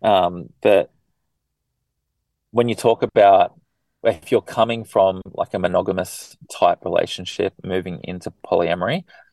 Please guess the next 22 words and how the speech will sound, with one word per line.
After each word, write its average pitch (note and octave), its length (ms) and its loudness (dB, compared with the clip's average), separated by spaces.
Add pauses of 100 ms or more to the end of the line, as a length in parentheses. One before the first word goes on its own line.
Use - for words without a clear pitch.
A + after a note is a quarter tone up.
(140)
normally G#2+ 360 0
you're F#2+ 100 -2
coming F2+ 380 -8 (180)
from, F2+ 300 -6 (140)
you F#2 100 -12
know, E2+ 220 -4
like, - 160 -6 (140)
a F2+ 60 -4
nesting F2+ 500 -6
partner, - 380 -6 (200)
like, F#2+ 220 -6
you F2+ 60 -10
might F#2 180 -2
be F2+ 100 -2
living F2+ 400 -6
together, - 440 -6 (340)
or F2 100 -2
you F#2 80 -2
might F2+ 380 -2
have F2 280 -2
some, F2 640 -4 (540)
um, F2 880 -4